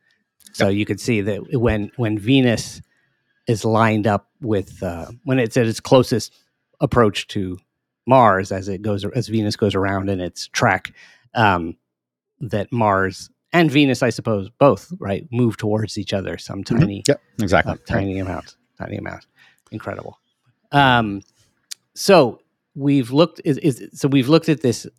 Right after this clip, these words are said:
Speaker 1: asteroid,
Speaker 2: Mm-hmm.
Speaker 1: Polyhem-, thirty-three Polyhemia, which
Speaker 2: Right.
Speaker 1: is a great, great name for an asteroid.
Speaker 2: Um,
Speaker 1: Um, and we see something that can't be explained.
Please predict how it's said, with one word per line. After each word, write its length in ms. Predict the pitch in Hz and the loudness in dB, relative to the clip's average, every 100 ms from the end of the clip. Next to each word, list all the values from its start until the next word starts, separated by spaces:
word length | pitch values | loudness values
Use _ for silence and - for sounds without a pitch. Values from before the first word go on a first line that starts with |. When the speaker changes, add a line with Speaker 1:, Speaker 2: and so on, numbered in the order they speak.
| _ | _
Speaker 1:
asteroid, 600 | 143 120 - 95 80 80 - _ 101 | 0 0 -2 -6 -6 -10 -18 _ -2
Speaker 2:
Mm-hmm. 160 | 113 165 _ - | -2 -2 _ -2
Speaker 1:
Polyhem-, 560 | 143 127 113 143 139 | 0 0 -2 -2 -2
thirty-three 520 | 143 165 165 151 147 135 | 2 2 2 0 -2 0
Polyhemia, 720 | 135 120 110 127 110 90 87 - | 0 0 0 -2 -2 -4 -8 -8
which 80 | - 104 | 0 0
Speaker 2:
Right. 40 | |
Speaker 1:
is 100 | 95 | -2
a 60 | 98 | -8
great, 400 | 95 87 - _ _ _ - | -8 -8 -12 _ _ _ -4
great 200 | 113 87 | -2 -2
name 260 | 92 87 85 _ | -4 -6 -10 _
for 120 | 101 | -12
an 60 | 90 | -10
asteroid. 380 | 92 - 71 - _ - 76 | -12 -12 -14 -14 _ -14 -12
Speaker 2:
Um, 180 | 80 78 | -10 2
Speaker 1:
Um, 440 | 135 117 95 80 - _ _ _ _ _ - | 4 4 2 -6 -14 _ _ _ _ _ -6
and 320 | 120 110 101 123 | -2 -2 -2 0
we 160 | 120 | 0
see 340 | - 135 127 120 | 0 0 0 0
something 680 | 127 113 113 101 104 92 _ - | 0 0 0 -2 -4 -8 _ -4
that 180 | 104 - _ _ _ _ _ | -2 -4 _ _ _ _ _
can't 240 | - 135 110 | -2 -2 0
be 120 | 113 | -4
explained. 840 | 101 - _ 123 113 113 110 110 | -4 -12 _ -4 -2 -4 -6 -10